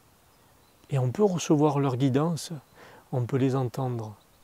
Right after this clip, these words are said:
On peut être avec eux en permanence. Moi, dans ma vision des choses, je vois pas pourquoi, quand quelqu'un est décédé, je vois pas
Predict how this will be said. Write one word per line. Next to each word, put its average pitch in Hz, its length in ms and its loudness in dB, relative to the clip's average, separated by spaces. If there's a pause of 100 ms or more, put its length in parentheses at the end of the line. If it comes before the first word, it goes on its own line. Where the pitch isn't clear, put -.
(1400)
On 123 140 0
peut 135 140 2
être 127 160 -2
avec 180 320 0
eux 147 100 2
en 131 140 -4
permanence. 156 720 -4 (1600)
Moi, 143 140 2
dans 143 120 4
ma 135 120 2
vision 131 280 0
des 123 120 -2
choses, 156 320 0 (480)
je 131 120 0
vois 143 140 2
pas 185 140 4
pourquoi, 170 460 2 (680)
quand 156 180 6
quelqu'un 175 360 4
est 160 100 6
décédé, 139 500 2 (540)
je 135 120 4
vois 160 120 8
pas 202 180 8